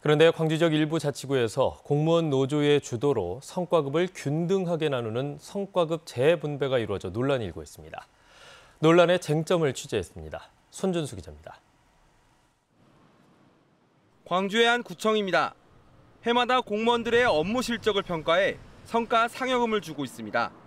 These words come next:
Speaker 2: 네 개 등급으로 나뉘는 성과 평가 결과에 따라 한 푼도 못 받거나 많게는 사백만 원 넘게 상여금을 챙길 수 있습니다. 업무 실적을 급여에 반영해 공직사의 경쟁력을 높이고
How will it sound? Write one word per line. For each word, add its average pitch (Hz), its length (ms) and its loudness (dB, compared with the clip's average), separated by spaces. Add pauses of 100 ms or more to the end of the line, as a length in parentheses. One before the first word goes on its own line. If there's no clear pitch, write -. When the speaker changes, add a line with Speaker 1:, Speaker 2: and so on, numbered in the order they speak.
(260)
Speaker 2:
네 170 160 2
개 226 100 0
등급으로 233 460 0
나뉘는 220 420 2
성과 247 320 -2
평가 240 460 0
결과에 165 440 0
따라 175 380 0 (540)
한 240 160 -4
푼도 240 240 0
못 202 80 2
받거나 180 480 0 (300)
많게는 196 440 0
사백만 240 440 0
원 220 100 -2
넘게 202 440 0
상여금을 214 520 -2
챙길 214 300 -6
수 - 160 -10
있습니다. 120 500 -2 (920)
업무 202 200 0
실적을 240 400 0
급여에 233 400 2
반영해 190 480 0 (320)
공직사의 220 580 0
경쟁력을 202 540 -2
높이고 143 440 -6